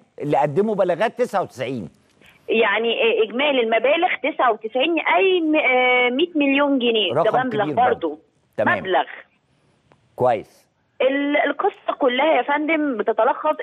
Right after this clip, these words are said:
Speaker 2: إن ال-، إن البنت دي وإخواتها الاتنين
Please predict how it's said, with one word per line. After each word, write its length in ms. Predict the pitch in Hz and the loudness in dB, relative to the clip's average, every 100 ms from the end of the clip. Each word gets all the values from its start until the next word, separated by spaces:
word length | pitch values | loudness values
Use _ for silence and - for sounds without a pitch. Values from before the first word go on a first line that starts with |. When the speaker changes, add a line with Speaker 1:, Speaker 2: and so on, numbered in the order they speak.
| 214 | -4
Speaker 2:
إن 180 | 214 | -2
ال-، 260 | 208 202 196 202 196 175 | -4 -4 0 2 2 0
إن 160 | 214 220 | 0 -2
البنت 380 | 208 262 277 | -2 -2 -2
دي 340 | 262 208 330 - - - | -6 -2 -2 -2 -20 -12
وإخواتها 560 | - 202 - 247 285 277 | -4 -2 0 -2 -2 -2
الاتنين 560 | 226 226 233 269 294 | 0 -2 -2 0 0